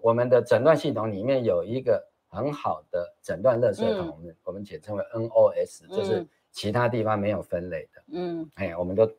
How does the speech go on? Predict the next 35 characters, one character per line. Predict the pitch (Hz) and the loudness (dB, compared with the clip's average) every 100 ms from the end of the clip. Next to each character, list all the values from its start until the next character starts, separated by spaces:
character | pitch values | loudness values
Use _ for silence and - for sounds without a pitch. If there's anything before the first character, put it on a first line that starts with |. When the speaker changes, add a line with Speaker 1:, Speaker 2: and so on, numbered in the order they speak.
| _ | _
Speaker 1:
称 | - - 110 107 | -20 2 2 4
之 | 104 104 | 2 2
为 | 98 | 2
诊 | 101 - | 2 -2
断 | 92 90 | 0 0
垃 | 92 | 0
圾 | 85 87 | -2 -6
桶。 | 78 - _ _ _ | -8 -14 _ _ _
啊， | 92 | 2
这 | 98 | 4
个 | 131 | 4
项 | - 131 | 6 4
目 | 120 113 - _ _ | 6 2 0 _ _
找 | - 98 | 0 4
不 | 101 | 8
到 | 143 127 | 10 10
一 | 127 | 10
个 | 127 | 6
好 | - 85 | 6 0
的 | 92 | 0
分 | 95 104 | 0 0
类， | 107 | 0
就 | 101 104 - _ | 0 -4 -6 _
丢 | - 107 | 6 6
到 | 98 | 6
最 | 87 - 98 | 2 2 2
后 | 90 | 0
其 | 80 - 80 | -4 -10 -14
他 | 87 78 | -12 -10
这 | - | -8
个 | - | -10
分 | - - - | -10 -16 -16
类。 | - - | -14 -6
Speaker 2:
嗯。 | 208 190 185 170 | -4 -2 -4 -6
Speaker 1:
啊， | 156 | -10